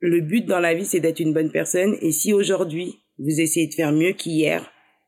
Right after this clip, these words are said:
ben moi, c'est le meilleur conseil que je puisse vous donner. Formez-vous, lisez. Euh, si vous ne savez pas lire, écoutez, dialoguez, échangez avec les autres. Et juste ça, c'est formateur.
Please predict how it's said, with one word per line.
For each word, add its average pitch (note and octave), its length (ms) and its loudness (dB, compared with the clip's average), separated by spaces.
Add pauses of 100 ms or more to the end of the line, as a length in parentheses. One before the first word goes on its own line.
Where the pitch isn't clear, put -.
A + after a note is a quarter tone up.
(140)
ben D3+ 140 0
moi, F3 160 0
c'est D#3+ 160 0
le D3 80 2
meilleur D#3+ 300 0
conseil D3+ 320 0
que D3+ 100 0
je C#3 80 -6
puisse C#3 220 -4
vous C#3+ 80 -2
donner. C#3 380 -2 (360)
Formez-vous, F#3+ 800 0 (340)
lisez. F3+ 720 0 (320)
Euh, D#3 680 2 (240)
si - 180 0
vous G3+ 80 2
ne G#3 60 4
savez G3 340 2
pas G3 220 0
lire, G3+ 320 0 (140)
écoutez, G3+ 760 0 (140)
dialoguez, F3+ 880 2
échangez G3+ 580 2
avec E3+ 340 0
les D#3 240 0
autres. F3 280 0 (280)
Et F3 160 2
juste F#3 400 0
ça, F3+ 220 0
c'est E3 140 -2
formateur. C#3+ 680 -2